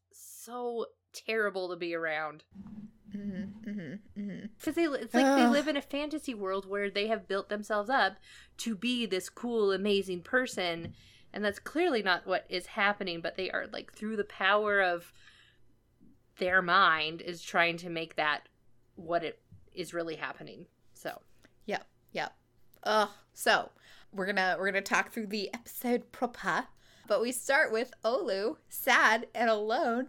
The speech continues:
Speaker 2: in the room.
Speaker 1: The room where Jim was, and he's so sad.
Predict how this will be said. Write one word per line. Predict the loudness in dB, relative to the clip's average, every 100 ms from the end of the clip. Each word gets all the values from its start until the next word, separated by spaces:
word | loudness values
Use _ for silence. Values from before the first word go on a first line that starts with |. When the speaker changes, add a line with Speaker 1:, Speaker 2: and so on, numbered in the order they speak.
| -6
Speaker 2:
in | -4 -2 -2 -6 _ -10
the | -4 -2
room. | 0 0 -2 -6 -12 -14 -8
Speaker 1:
The | -6
room | -4 -4 -6 -6
where | -4 -6
Jim | -6 -2 -2 -2
was, | -2 -2 -2 -2 -2 -4 -4
and | -4 -4 -10 -14 -20 -20 -20 -20 -20 -20 _ _ -14
he's | -2 -2 0
so | -4 -2 -2
sad. | -2 0 4 6 4